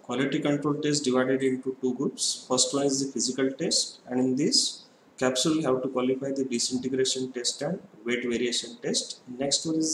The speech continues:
the chemical test, and in this there are various chemical tests like dissolution test, assay, content uniformity, stability testing and moisture permeation test. So before dispatching your product into the market,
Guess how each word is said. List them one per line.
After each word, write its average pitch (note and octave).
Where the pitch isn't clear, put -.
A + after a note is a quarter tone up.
the E3+
chemical A#2+
test, -
and C3
in C#3+
this D#3+
there C#3
are C3+
various C3+
chemical C3+
tests C#3+
like A#2
dissolution B2
test, -
assay, C3
content C3
uniformity, B2+
stability B2
testing B2+
and C3
moisture A2+
permeation G#2+
test. -
So D3
before C3+
dispatching C#3+
your D3
product B2+
into C3
the C3
market, A#2